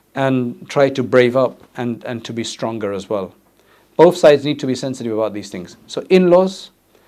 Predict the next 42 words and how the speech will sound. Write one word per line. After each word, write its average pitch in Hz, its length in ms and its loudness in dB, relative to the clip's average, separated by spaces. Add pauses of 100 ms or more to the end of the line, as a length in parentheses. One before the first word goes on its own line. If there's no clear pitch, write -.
(320)
are 135 120 2
the 127 360 4
first 151 280 0
challenge. 143 440 0
The 127 140 -8
second 131 400 -6
challenge 113 580 -4 (300)
is 113 120 -10
basically 117 380 -4
when 107 140 -4
children's 110 380 -8
come, 104 280 -14 (240)
children 117 260 -10
come 104 140 -10
about. 98 280 -8 (220)
And 165 100 -2
then 196 100 0
there 202 120 6
are 180 100 6
serious, 185 360 2
several 160 240 2
other 143 180 4
challenges. 135 400 -2
There 127 160 2
is 117 140 -2
money 127 320 -4
problems 135 420 -2
is 107 120 -10
another 110 260 -6
one, 117 220 -10 (840)
right? 120 200 -4
The 123 120 -4
husband 127 340 -4
doesn't 123 240 -2
give 117 140 -4
enough 127 300 -6
to - 80 -10
the 117 100 -2
wife 113 340 -2
to 107 220 -6
spend, 113 500 -8 (880)
right? 113 280 -4